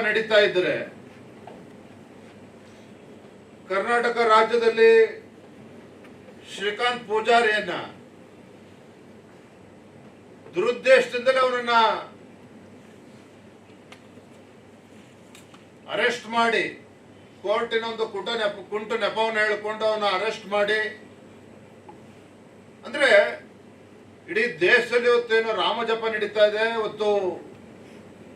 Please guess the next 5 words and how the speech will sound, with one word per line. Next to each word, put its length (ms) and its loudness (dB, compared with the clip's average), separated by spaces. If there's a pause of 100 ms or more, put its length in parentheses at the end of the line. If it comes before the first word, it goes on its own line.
(1080)
ಎಲ್ಲ 100 -4 (140)
ಕುಣಿದು 340 -8
ಕುಪ್ಪಳಿಸ್ತಾ 540 -4
ಇದ್ದಾರೆ, 340 0 (1500)
ಈ 40 2